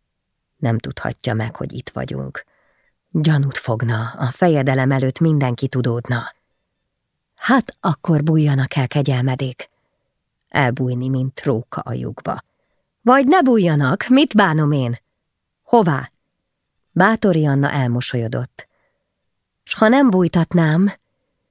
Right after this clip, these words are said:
Menjen, kegyelmed, a kompániájával a pincébe. Lovaikat beköttetem az istálóba. Jánoson és az udvarmesternén kívül ki látta kegyelmedéket? Jósika sorolta.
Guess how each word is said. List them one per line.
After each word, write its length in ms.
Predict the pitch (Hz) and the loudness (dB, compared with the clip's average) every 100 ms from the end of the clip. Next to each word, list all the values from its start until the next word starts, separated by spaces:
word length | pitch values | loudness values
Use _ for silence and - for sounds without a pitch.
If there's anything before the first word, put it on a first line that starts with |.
| _ _ _ _ _ | _ _ _ _ _
Menjen, 380 | 240 262 240 190 | 2 4 4 4
kegyelmed, 540 | 196 180 175 170 170 | 2 4 4 4 2
a 60 | 165 | 0
kompániájával 1080 | - 240 220 190 165 160 151 151 147 151 147 | 2 2 4 2 2 2 2 2 0 2 0
a 60 | 147 | 0
pincébe. 720 | - 151 139 147 127 135 117 _ - - - - | 0 0 2 0 0 -2 -4 _ -20 -20 -20 0
Lovaikat 600 | 233 240 220 190 196 170 | 4 4 4 2 0 2
beköttetem 600 | 190 - 170 165 156 156 | 0 2 0 0 0 0
az 100 | 151 | 2
istálóba. 640 | 156 - 151 131 127 131 123 _ _ _ - | 0 0 0 0 0 -2 -6 _ _ _ 0
Jánoson 640 | 202 208 214 208 240 233 | 2 4 2 2 2 4
és 140 | 220 | 2
az 140 | 214 196 | 2 2
udvarmesternén 800 | 214 202 190 185 - 190 190 185 | 2 4 4 2 2 2 2 2
kívül 360 | - 202 190 | 2 2 2
ki 140 | - 254 | 2 2
látta 360 | 208 165 170 | 2 2 -2
kegyelmedéket? 920 | 151 151 147 143 143 143 - 135 - _ _ _ _ _ _ | 0 2 2 0 0 -2 -2 -4 -6 _ _ _ _ _ _
Jósika 500 | 170 151 - 147 131 | 2 2 2 0 -2
sorolta. 720 | 120 135 120 117 - - | 0 0 0 -4 -6 -10